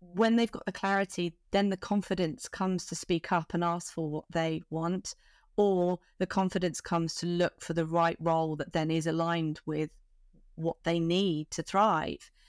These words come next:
but you need to do that reset and, and do some reflection on, on what works for you, you know, what does light you up. So, um, but yeah, and I think it's about not playing victim to, to the situation. It's about, again, it's about taking ownership, isn't it,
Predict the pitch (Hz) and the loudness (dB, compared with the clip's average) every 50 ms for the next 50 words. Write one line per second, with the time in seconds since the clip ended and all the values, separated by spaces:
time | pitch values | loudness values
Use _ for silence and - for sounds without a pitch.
0 | - _ - 170 175 - - 185 175 175 180 180 175 - - - 165 165 156 156 | -20 _ -8 -4 -4 -2 0 0 2 2 2 2 0 -4 -4 0 0 0 0 0
1 | - - 156 170 170 160 - - 160 151 - - - 156 151 151 - - - - | -2 -2 -2 -2 -2 -4 -4 -4 -4 -4 -4 -4 -2 -2 -2 -2 -4 -6 -4 -2
2 | 165 165 160 - 226 220 - - 180 165 165 - - 180 170 - - - - 165 | -2 -2 0 2 2 2 2 2 2 2 2 2 2 0 0 0 -4 -6 -4 -2
3 | 156 151 151 151 151 - - 160 160 170 175 175 - - - 156 160 160 156 156 | 0 0 0 -2 -4 -4 -4 -4 -2 0 0 0 -2 -4 -4 0 2 2 2 0
4 | - - - - - - 151 151 151 156 156 - - - 156 - _ _ _ _ | -4 -6 -8 -8 -6 -6 -4 -2 0 0 0 -2 -4 -6 -10 -16 _ _ _ _
5 | _ _ _ _ _ _ - 160 156 151 151 151 156 - - - 160 156 151 - | _ _ _ _ _ _ -2 0 2 2 2 0 0 -4 -2 0 0 0 0 0
6 | 156 151 156 - - 151 151 156 151 147 - - _ _ _ _ - - - - | 0 0 0 0 0 0 2 2 0 -2 -4 -8 _ _ _ _ -12 -10 -4 0
7 | 160 156 151 151 151 151 151 147 147 147 151 - _ _ _ _ _ - - - | 2 2 2 2 2 2 2 0 0 -2 -4 -6 _ _ _ _ _ -20 -20 -20
8 | _ _ - 233 233 247 262 285 226 170 170 - 196 208 208 208 - 247 226 208 | _ _ 0 2 4 6 6 6 4 0 -2 -2 0 2 2 2 2 2 0 2
9 | - - - - 185 185 175 175 180 185 175 - - _ _ _ - - 160 160 | 0 -2 -2 -2 -2 -2 0 0 0 -2 -2 -4 -6 _ _ _ -8 -4 -4 -2
10 | 160 156 160 170 - - - - 165 156 151 - - - 147 147 151 147 143 - | -2 -2 -2 -2 -4 -4 -4 -2 0 0 0 -2 -2 -4 -2 -2 -2 -2 -4 -6
11 | - _ - - 156 147 151 - - - - - 165 160 147 156 - - 160 147 | -10 _ -10 -8 -8 -6 -6 -6 -6 -6 -4 -2 -2 -2 -2 -2 -4 -4 -6 -6
12 | - - - - - - - _ _ - 160 160 180 170 165 156 151 - - 180 | -4 -4 -4 -4 -4 -6 -6 _ _ -4 0 2 2 2 2 0 -4 -6 -4 -2
13 | 214 220 233 208 - 240 226 - 196 180 185 202 208 196 - - - - - 180 | 2 2 2 2 2 0 0 0 2 2 2 4 2 2 0 -2 -6 -6 -6 -6
14 | - 180 160 - - | -4 -2 -4 -4 -4